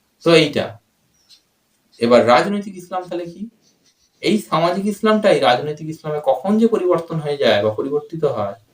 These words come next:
সেটা খবর হিন্দু রাখেন। যখন কোনো হিন্দুর দোকানে মুসলমান এসে বসে, আমি দোকান বলছি,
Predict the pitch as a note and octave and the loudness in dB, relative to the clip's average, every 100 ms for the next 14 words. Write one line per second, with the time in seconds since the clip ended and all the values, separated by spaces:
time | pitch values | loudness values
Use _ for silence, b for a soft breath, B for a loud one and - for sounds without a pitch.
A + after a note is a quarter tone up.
0 | _ _ _ _ _ _ E3 F#3 F3+ E3+ | _ _ _ _ _ _ 4 4 4 0
1 | - C#3+ C#3+ B2+ A#2+ C#3 G#2 G2 G2 A2 | 0 2 2 -2 -4 -2 -2 -4 -14 -20
2 | _ _ _ _ _ _ _ _ _ _ | _ _ _ _ _ _ _ _ _ _
3 | - A#2+ - A3+ G#3+ G3 E3+ E3 C#3+ C3+ | 0 4 4 4 2 0 -2 -4 -6 -10
4 | C#3 E3 D#3+ C3 C#3 C3+ A#2 G#2 A2 _ | -6 -6 -4 -6 -6 -4 -6 -6 -12 _
5 | _ _ _ _ _ - A#2+ D3+ D3+ D3+ | _ _ _ _ _ -6 -2 2 2 2
6 | C#3+ C3 A#2 G#2+ C3+ - A2 A2 - D3+ | 0 -4 0 0 0 -4 -8 -8 -10 -2
7 | E3+ F#3 E3 B2 G2+ - | 2 4 4 0 -2 -10